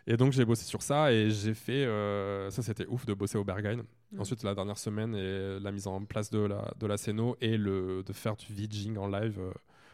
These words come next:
Speaker 1: au Berghain, ça c'était dingue et j'étais, euh, j'étais responsable.
Speaker 2: Est-ce que tu peux
Speaker 1: Ouais.
Speaker 2: expliquer ce qu'est le vidging ?
Speaker 1: Ouais, ce mot, euh, ringard des années deux mille,
Speaker 2: <laughs>
Speaker 1: dont on trouve toujours pas, euh, si, je pense que ce qui est cool maintenant, c'est de dire A V,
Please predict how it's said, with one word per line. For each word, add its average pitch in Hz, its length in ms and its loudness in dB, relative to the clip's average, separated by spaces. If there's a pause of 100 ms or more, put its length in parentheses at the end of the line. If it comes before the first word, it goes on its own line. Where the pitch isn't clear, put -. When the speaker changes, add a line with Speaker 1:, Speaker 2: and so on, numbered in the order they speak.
(280)
Speaker 1:
au 101 100 2
Berghain, 98 340 0
ça 107 120 -6
c'était 95 260 -4
dingue 113 360 0
et 98 100 -2
j'étais, 101 280 -2
euh, 98 460 -2 (720)
j'étais - 240 -8
responsable. 107 540 -4 (400)
Speaker 2:
Est-ce 220 140 -8
que 285 80 -8
tu 262 120 -14
peux 190 160 -8
Speaker 1:
Ouais. - 80 -6
Speaker 2:
expliquer 208 380 -6
ce 226 140 -12
qu'est 208 160 -10
le 185 80 -6
vidging ? 185 580 -8 (420)
Speaker 1:
Ouais, 104 120 6
ce 104 160 0
mot, 107 280 4
euh, 101 120 6
ringard 104 320 0
des 104 160 2
années 101 120 2
deux 101 120 2
mille, 117 200 2 (240)
Speaker 2:
<laughs> - 220 -14
Speaker 1:
dont 104 180 -2
on 107 60 -2
trouve 113 180 0
toujours 117 320 2
pas, 113 360 6
euh, 101 340 2
si, 151 240 4 (240)
je - 60 -8
pense 151 140 4
que 151 80 2
ce 120 40 2
qui - 80 2
est 127 60 6
cool 156 180 -2
maintenant, 143 220 2
c'est 139 120 0
de 113 60 -2
dire 113 200 0 (100)
A 113 140 8
V, 123 340 4